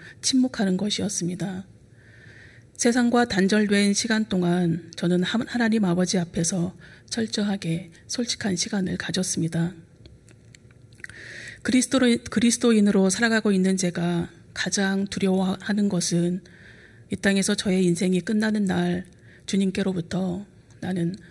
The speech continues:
도무지 너를 알지 못한다"라는 말씀을 듣게 될까 두렵습니다. 그래서 매 순간 깨어 있으라, 깨어 있으려고 애를 쓰지만 깊은 잠에 빠져 있거나 여분의 기름을 준비하지 못하고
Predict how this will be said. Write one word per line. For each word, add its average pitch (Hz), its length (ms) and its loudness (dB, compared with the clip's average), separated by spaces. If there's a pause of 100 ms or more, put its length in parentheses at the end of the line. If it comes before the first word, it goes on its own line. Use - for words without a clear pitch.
(160)
도무지 196 600 2
너를 170 360 0
알지 190 300 0
못한다"라는 185 1500 -4
말씀을 180 720 0
듣게 185 240 -4
될까 175 480 -4
두렵습니다. 185 760 -4 (1000)
그래서 226 300 2
매 196 180 4
순간 196 540 0
깨어 262 240 2
있으라, 196 540 0
깨어 254 200 4
있으려고 185 880 2
애를 175 220 0
쓰지만 185 720 -2 (520)
깊은 226 340 0
잠에 175 300 0
빠져 208 340 0
있거나 170 520 -2 (440)
여분의 190 320 2
기름을 180 380 0
준비하지 208 520 2
못하고 180 640 0